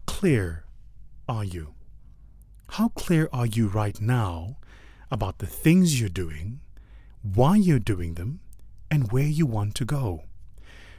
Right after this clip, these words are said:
How clear are you right now about the goals you have for your life and why you have those goals? How clear are you right now about the relationships that you have in your life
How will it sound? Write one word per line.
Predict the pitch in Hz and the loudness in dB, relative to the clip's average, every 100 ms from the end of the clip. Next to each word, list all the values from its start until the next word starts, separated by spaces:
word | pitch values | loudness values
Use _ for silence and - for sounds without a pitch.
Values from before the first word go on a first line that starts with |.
| - | -10
How | - 220 - | -4 -4 -2
clear | - 196 170 - | 2 4 4 4
are | 135 | 2
you | 131 117 | 2 2
right | 104 101 98 | 2 0 -2
now | 98 85 80 135 - - - - | -4 -6 -6 -8 -8 -12 -12 -4
about | 139 135 | 0 2
the | 123 | 2
goals | 107 156 208 139 | 4 6 6 4
you | 120 | 2
have | 98 98 | 0 -2
for | - 98 | -4 -6
your | 90 | -6
life | 87 92 107 | -6 -6 0
and | 147 127 | 2 4
why | 123 156 | 4 2
you | 170 156 | 4 4
have | 123 175 | 2 0
those | 139 107 - | 0 0 0
goals? | 90 80 73 - - - - - - - - | -4 -8 -10 -12 -12 -14 -18 -18 -20 -20 -8
How | - 180 185 - | 2 2 2 -2
clear | - 165 147 - | 0 2 2 2
are | 127 123 | 0 2
you | 113 | 2
right | 110 101 - | 2 0 0
now | 101 85 73 - - - - - | -2 -4 -8 -12 -14 -16 -16 -4
about | 127 123 - | 2 2 4
the | |
relationships | 120 123 123 160 - 175 - 131 - - | 2 4 2 2 2 2 2 0 0 -2
that | 113 117 | -2 -4
you | |
have | 87 104 104 92 - | -2 0 0 -2 0
in | 151 175 | 4 6
your | 175 117 | 6 4
life | 90 85 92 - | 0 -8 -8 -10